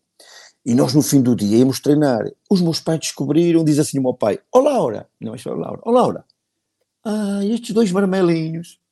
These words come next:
andam a correr. Tu sabias?" Eu: "Não." "Ah, não podem correr, porque eles vão ficar doentes e depois já não, já não podem ir trabalhar." Porque o mais importante ali era nós trabalharmos, porque o dinheiro que nós ganhávamos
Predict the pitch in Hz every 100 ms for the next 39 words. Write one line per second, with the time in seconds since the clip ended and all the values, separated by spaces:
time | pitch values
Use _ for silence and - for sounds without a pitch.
0 | _ _ _ _ _ - 320 226 208 202
1 | 208 247 240 220 190 214 _ _ _ _
2 | _ 381 339 269 220 147 131 - _ -
3 | 339 370 349 294 262 247 240 _ _ -
4 | 180 85 - - - 202 151 - 208 214
5 | 214 254 226 240 240 220 156 - 165 170
6 | 202 - 120 127 180 208 240 233 - -
7 | _ _ _ _ - 302 226 - 208 208
8 | 233 240 240 _ - 214 233 240 254 247
9 | 226 247 277 233 233 - _ _ _ _
10 | _ - 110 123 135 147 127 131 143 127
11 | 139 156 180 127 117 120 104 - - 95
12 | 117 131 143 190 175 - 117 - 107 98
13 | 98 113 123 - 123 123 139 131 135 143
14 | 143 -